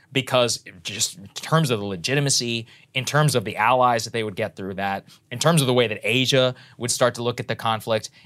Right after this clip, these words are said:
And let's be honest, global public opinion-wise, they would be striking at the core of what most people want.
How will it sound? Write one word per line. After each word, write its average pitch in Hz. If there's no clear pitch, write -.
And 196
let's 139
be 185
honest, 185
global 185
public 226
opinion-wise, 247
they 139
would 208
be 190
striking 170
at 160
the -
core 165
of 143
what 147
most 127
people 143
want. 117